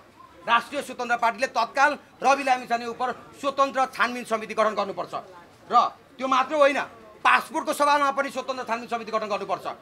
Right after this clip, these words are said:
किन भनिरहेको छु पासपोर्टको सवालमा भन्दाखेरि, पासपोर्टको सवालमा यदि उहाँलाई दोषी ठहर गरेको खण्डमा उहाँले कहिले पनि चुनाव लड्न नपाउने कानुनी प्रावधान छ र कहिले पनि चुनाव,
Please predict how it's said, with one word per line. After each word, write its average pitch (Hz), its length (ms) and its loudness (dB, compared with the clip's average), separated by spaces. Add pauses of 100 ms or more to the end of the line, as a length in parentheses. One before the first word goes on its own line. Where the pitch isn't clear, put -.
(220)
किन 311 240 2
भनिरहेको 285 460 2
छु 277 100 -12
पासपोर्टको 254 440 -2
सवालमा 226 320 0
भन्दाखेरि, 208 380 -6 (380)
पासपोर्टको 269 480 2
सवालमा 269 440 2 (120)
यदि 262 320 -4 (420)
उहाँलाई 247 460 2
दोषी 247 320 -8
ठहर 208 260 2
गरेको 214 360 0
खण्डमा 185 440 0 (1400)
उहाँले 254 400 2
कहिले 294 320 2
पनि 302 220 -2
चुनाव 254 340 2
लड्न 233 240 -2
नपाउने 233 380 0
कानुनी 214 340 -2
प्रावधान 190 400 0
छ 139 160 -12 (600)
र 214 60 0
कहिले 285 280 0
पनि 320 200 -2
चुनाव, 285 300 0